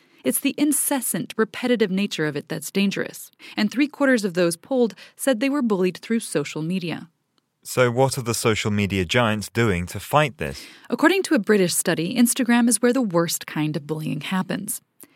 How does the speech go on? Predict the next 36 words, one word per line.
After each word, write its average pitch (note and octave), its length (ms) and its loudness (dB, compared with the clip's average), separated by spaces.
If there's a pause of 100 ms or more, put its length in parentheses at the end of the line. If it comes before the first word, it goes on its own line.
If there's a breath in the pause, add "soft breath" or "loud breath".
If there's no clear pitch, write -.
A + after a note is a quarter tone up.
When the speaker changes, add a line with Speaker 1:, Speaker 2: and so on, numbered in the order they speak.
(380 soft breath)
Speaker 1:
Forty-two G#3+ 480 4
percent A3+ 320 0
of F3+ 100 -4
twelve F#3+ 440 -2
to - 80 -2
twenty-year-olds F3+ 840 0
report G#3+ 300 -2
having A3 260 0
experienced F#3 680 -2
harassment A#3 500 0
of - 80 -8
some D#4 240 -4
kind D#3 320 -2
on D3 100 -2
this D3+ 200 -6
network. G#3 420 -2 (1000 loud breath)
The B3 60 6
New C#4+ 100 8
York F4+ 200 0
Times D#3+ 380 2
says F3+ 220 0
the E3+ 100 -4
company A#3 320 4
takes G3 320 -4
this F#3+ 260 -4
very D#3 460 -4
seriously. - 680 -4 (800 soft breath)
They've F#3 160 4
even F#3 220 2
organized D#3+ 500 0
focus A3 360 2
groups A3 260 0
with F3 100 -10
teenagers A3+ 520 4
and F#3 180 -6
parents. G#3 460 -2